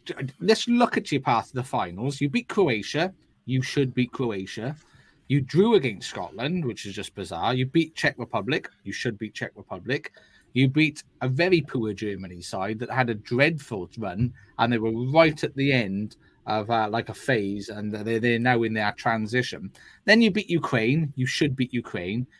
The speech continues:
You beat Denmark, you should beat Denmark. The first, <laughs> first team that you played, that the difference between having a good team and a good manager and a good team and a bad manager, that happened in Italy. And it was the same thing in the last World Cup, same thing.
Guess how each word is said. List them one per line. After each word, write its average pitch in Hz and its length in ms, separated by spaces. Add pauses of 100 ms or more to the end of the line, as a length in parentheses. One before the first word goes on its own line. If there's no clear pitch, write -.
You 123 100
beat 160 200
Denmark, 135 560 (120)
you 110 100
should 139 300
beat 120 180
Denmark. 87 520 (180)
The 131 80
first, - 540 (120)
<laughs> - 140
first 226 360
team 151 460 (320)
that 143 120
you 151 120
played, 131 460
that 135 220 (920)
the 139 80
difference 202 500
between 160 320
having 147 240
a 135 60
good 160 260
team 156 220
and 139 80
a 135 40
good 147 200
manager 131 600 (120)
and 110 120
a 110 40
good 131 220
team 120 420
and 110 100
a 107 40
bad 135 260
manager, 101 520 (500)
that 139 180
happened 131 340
in 123 80
Italy. 120 440
And 170 100
it 196 40
was 180 100
the 190 60
same 240 380
thing 226 240
in 156 60
the 143 80
last 104 360
World 107 160
Cup, - 180
same 208 260
thing. 185 260